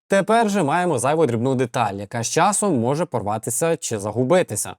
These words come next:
Так, це незначний недолік конструкції, хоча я розумію, що дане рішення обрано виробником задля зменшення ваги передавача. А от головна фішка Lark Max два — це запис звуку з надшироким динамічним діапазоном у форматі тридцяти двох біт.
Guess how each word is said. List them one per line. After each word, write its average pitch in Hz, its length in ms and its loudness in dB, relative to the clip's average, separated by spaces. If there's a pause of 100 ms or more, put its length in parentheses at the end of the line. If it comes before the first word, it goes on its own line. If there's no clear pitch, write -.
(100)
Так, 160 340 2
це 156 160 0
незначний 165 540 0
недолік 123 360 0
конструкції, 208 640 0
хоча 190 220 0
я 185 180 2
розумію, 175 520 2
що - 180 -4
дане 143 320 0
рішення 185 380 0
обрано 123 360 0
виробником 117 500 -2
задля 160 360 0
зменшення 120 580 -2
ваги 104 200 -4
передавача. 113 760 -4 (140)
А 180 140 2
от 202 180 2
головна 196 540 2
фішка 131 420 -2
Lark 127 280 0
Max 117 320 -2
два — 175 300 2
це 180 240 0
запис 135 440 0
звуку 160 320 0
з 139 80 0
надшироким 190 760 2
динамічним 147 480 0
діапазоном 156 640 0
у 110 40 -4
форматі 127 460 -2
тридцяти 113 400 -4
двох 107 280 -2
біт. 139 340 -2